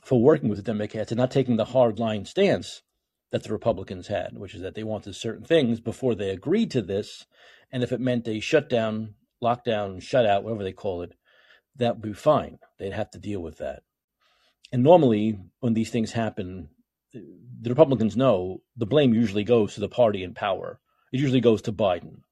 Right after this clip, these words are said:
right? It, it would go to Biden. It would go to the president. So the Republicans, like Matt Gaetz, were in no hurry to get this,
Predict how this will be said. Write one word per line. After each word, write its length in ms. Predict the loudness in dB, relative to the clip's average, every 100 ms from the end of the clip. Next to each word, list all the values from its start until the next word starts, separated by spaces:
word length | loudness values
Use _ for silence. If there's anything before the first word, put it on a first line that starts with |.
| _
right? 200 | -10 -8
It, 80 | -4
it 160 | 0
would 140 | 0 6
go 120 | 6
to 100 | 6
Biden. 360 | 4 2 0 -10
It 60 |
would 80 | -4
go 100 | -2
to 60 | -4
the 60 |
president. 640 | -6 -6 -6 -10 -16 _ _ _ _ -20 -20 -20 -20 _
So 460 | 8 10 8 2 _
the 80 | -2
Republicans, 880 | 6 8 8 4 -2 -2 -10 -14 -18 _ _ _ _ _
like 140 | -10 -8
Matt 180 | -6
Gaetz, 300 | 0 0 0
were 120 | -2 -2
in 60 |
no 400 | -2 -2 -2 -6 _ _
hurry 400 | -2 0 -4 -10 _ _ _
to 80 | -8
get 200 | -8 -6
this, 340 | -12 -12 -20